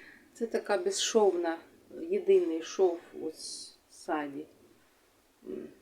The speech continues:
позаду. Така спідничка, вона як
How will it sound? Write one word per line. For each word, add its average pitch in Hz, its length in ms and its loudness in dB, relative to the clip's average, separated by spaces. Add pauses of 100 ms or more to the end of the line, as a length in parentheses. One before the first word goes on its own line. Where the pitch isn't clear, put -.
позаду. 160 560 -2 (1200)
Така 220 500 -4
спідничка, 196 840 -2 (600)
вона 190 260 -2
як 180 440 -4